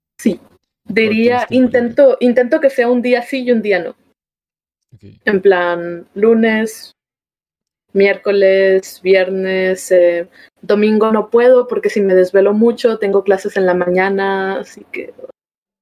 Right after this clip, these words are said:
Speaker 2: Ok.
Speaker 1: pero ahí
Speaker 2: No es
Speaker 1: más o
Speaker 2: tan
Speaker 1: menos.
Speaker 2: constante, ¿no? Tal vez.
Speaker 1: Ujú. <laughs>
Speaker 2: <laughs> Vale. Entonces, bueno, ya, hablando de como de esas tres disciplinas, digamos,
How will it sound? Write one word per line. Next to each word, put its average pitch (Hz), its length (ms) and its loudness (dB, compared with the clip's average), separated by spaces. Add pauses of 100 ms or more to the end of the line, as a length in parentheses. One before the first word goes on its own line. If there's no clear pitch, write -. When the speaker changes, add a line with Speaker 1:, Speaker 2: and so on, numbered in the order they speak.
(580)
Speaker 2:
Ok. 98 280 -20 (120)
Speaker 1:
pero 196 140 0
ahí 196 80 0
Speaker 2:
No 196 40 -4
es 196 60 -8
Speaker 1:
más 185 140 -16
o - 40 -16
Speaker 2:
tan - 100 -14
Speaker 1:
menos. 98 280 -14
Speaker 2:
constante, 98 600 -18
¿no? 110 260 -20
Tal - 200 -20
vez. - 220 -20 (1000)
Speaker 1:
Ujú. 196 280 0 (400)
<laughs> - 80 -
Speaker 2:
<laughs> 165 520 -12 (720)
Vale. 95 320 -20 (1040)
Entonces, 101 960 -20
bueno, 107 280 -18 (160)
ya, - 80 -20 (360)
hablando 107 440 -14
de 139 60 -16
como 123 180 -14
de 101 60 -14
esas 123 240 -20
tres - 460 -18
disciplinas, 104 680 -20
digamos, 104 520 -20